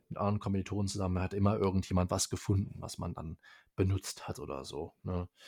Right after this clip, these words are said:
Äh, und sei es dann irgendwie nur, das ist eine Klausur aus dem Klausurenkurs, die gerade läuft bei uns fürs Examen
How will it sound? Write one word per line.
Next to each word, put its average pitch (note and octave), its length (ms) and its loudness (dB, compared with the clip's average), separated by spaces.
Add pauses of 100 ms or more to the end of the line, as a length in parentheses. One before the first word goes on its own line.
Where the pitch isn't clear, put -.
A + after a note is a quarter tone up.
(320)
Äh, F#2+ 160 2
und F#2+ 180 2
sei G2 160 6
es G#2+ 120 4
dann G#2+ 120 2
irgendwie G#2 320 4
nur, G#2 420 2
das G2 300 0
ist - 160 0
eine A2+ 120 6
Klausur G#2+ 560 6
aus G2+ 180 2
dem G2+ 120 0
Klausurenkurs, G#2+ 840 4
die G#2 100 -8
gerade G2+ 320 0
läuft G#2 480 2
bei G2+ 100 0
uns G2+ 260 -2
fürs - 260 -6
Examen A#2 800 2